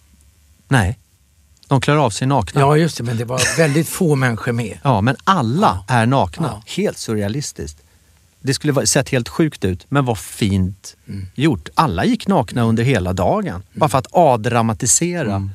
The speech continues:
Speaker 1: för oss unga skådespelare, så att inte vi ska vara nakna och de påklädda. Då känner
Speaker 3: Mm.
Speaker 1: man sig som en
Speaker 2: Den
Speaker 1: bäst.
Speaker 2: idén var faktiskt, eh, eh, skriptan och regiassistenten Stina Klemming. Hon, hon var väldigt bra där för att ta ner dramat och få
Speaker 1: Ja.
Speaker 2: alla känna sig trygga.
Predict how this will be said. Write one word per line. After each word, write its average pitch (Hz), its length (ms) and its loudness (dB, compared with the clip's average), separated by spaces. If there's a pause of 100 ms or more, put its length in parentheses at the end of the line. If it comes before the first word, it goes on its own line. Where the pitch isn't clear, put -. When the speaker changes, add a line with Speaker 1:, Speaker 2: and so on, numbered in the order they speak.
(260)
Speaker 1:
för 147 120 2
oss 117 180 2
unga 113 260 2
skådespelare, 107 840 0 (160)
så - 120 -4
att 131 60 2
inte 127 180 0
vi 139 240 0
ska 139 220 -6
vara 123 100 -2
nakna 107 420 -4
och 104 80 -4
de 110 240 0
påklädda. 117 640 -4
Då 107 120 -6
känner 104 200 -6
Speaker 3:
Mm. 98 80 0
Speaker 1:
man 101 120 -4
sig 98 180 -8
som 98 140 -8
en 101 160 -2
Speaker 2:
Den 139 220 2
Speaker 1:
bäst. 151 80 4
Speaker 2:
idén 143 320 2
var 123 160 -4
faktiskt, 113 580 -10
eh, 123 60 -8
eh, 117 280 -8 (680)
skriptan - 580 -8
och 113 180 -10
regiassistenten 113 760 -8
Stina 113 340 -6
Klemming. 117 440 -8
Hon, 107 280 -8 (720)
hon 131 220 -8
var 110 120 0
väldigt 101 420 -6
bra 104 200 -8
där 101 140 -8
för 101 200 -12
att 95 80 -12 (280)
ta 92 120 -8
ner 98 280 -8
dramat 98 560 -12
och 87 80 -16
få 85 120 -20 (220)
Speaker 1:
Ja. 113 80 -2
Speaker 2:
alla 107 280 0
känna 113 260 -14
sig - 140 -18
trygga. 101 400 -14